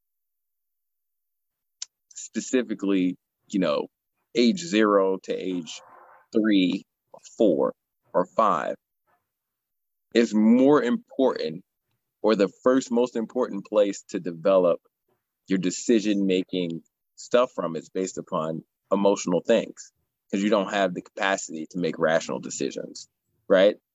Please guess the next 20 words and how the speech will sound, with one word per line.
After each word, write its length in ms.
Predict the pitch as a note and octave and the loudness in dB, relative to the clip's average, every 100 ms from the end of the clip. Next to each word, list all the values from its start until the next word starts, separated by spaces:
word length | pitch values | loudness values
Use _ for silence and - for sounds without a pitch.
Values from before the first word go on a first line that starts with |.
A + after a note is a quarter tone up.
| _ - | _ -2
You 80 | G#2+ | 2
don't 120 | A2 | 4
have 140 | G#2+ | 2
the 60 | G2 | 0
capacity 580 | - G#2+ G2+ G2 F#2+ F2+ - | -4 0 0 0 -2 -4 -2
to, 240 | E2+ D#2+ - | -2 -2 -4
to 240 | F2 D2+ - | -4 -2 -2
absorb 400 | G2+ G#2 G#2 G2+ | -4 0 2 2
information 680 | G2+ - F#2 G2+ - G2 F#2+ - | -4 -10 -10 -10 -10 -10 -10 -8
in 160 | G2+ | -6
a 60 | F#2 | -6
way 320 | F2+ F#2+ F#2+ | -2 2 2
that 160 | F2 - | 0 -4
allows 340 | F2+ F2+ F2+ - | -2 -2 -4 -10
you 60 | - | -20
to 80 | E2+ | -20
be 180 | F2 E2+ | -16 -2
rational 540 | F2+ F2 - E2+ E2+ | 0 0 -6 -6 -6
in 80 | |
your 120 | D#2 | -8